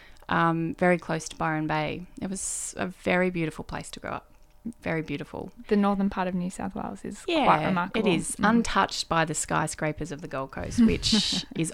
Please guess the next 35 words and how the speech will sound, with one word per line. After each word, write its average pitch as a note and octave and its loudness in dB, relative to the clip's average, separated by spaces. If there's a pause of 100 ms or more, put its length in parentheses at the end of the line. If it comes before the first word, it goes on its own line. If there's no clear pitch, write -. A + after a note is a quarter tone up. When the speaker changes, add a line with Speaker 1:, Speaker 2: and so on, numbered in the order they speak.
Speaker 1:
always D#3+ 0
a - -4
fantastic D#3 -2
thing. G3 4 (640)
Um, A3 10 (100)
and A3+ 8
when B3+ 10
I B3+ 12
turned A3 4
eighteen, F#3 6 (180)
I F#3 8
always F#3 8
knew E3+ 4
I E3 2
wanted E3 0
to - -10
go D#3+ -2
to D#3+ -2
university. E3 -2 (460)
My E3+ 2
parents F#3 0 (240)
desperately - 0
wanted D#3 0
me D3+ 0
to C#3+ -4
go D3+ -2
to D3+ -2
university. D3 -4
I D3 -2
was E3 -2
the E3 -2
eldest E3 0
child D#3+ -2
of D3 -10
three. A3+ 0